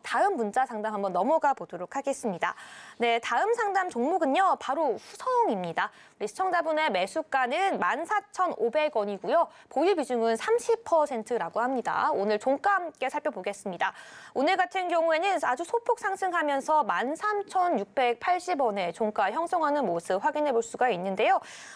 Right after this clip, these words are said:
네, 좀 후성 같은 경우에는 이제 바닥을 찍고 좀 상승했을 때가 됐나라는 궁금증이 드는 종목입니다.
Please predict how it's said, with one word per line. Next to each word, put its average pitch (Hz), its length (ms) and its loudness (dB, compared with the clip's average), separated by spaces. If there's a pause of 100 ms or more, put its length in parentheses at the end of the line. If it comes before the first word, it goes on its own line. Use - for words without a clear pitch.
네, 196 360 0
좀 403 180 -2
후성 480 320 0
같은 466 280 0
경우에는 247 760 2
이제 285 280 0
바닥을 359 640 -2
찍고 320 460 -4
좀 320 280 0
상승했을 392 760 0
때가 254 340 0
됐나라는 208 920 0
궁금증이 269 600 0
드는 185 220 -6
종목입니다. 208 640 0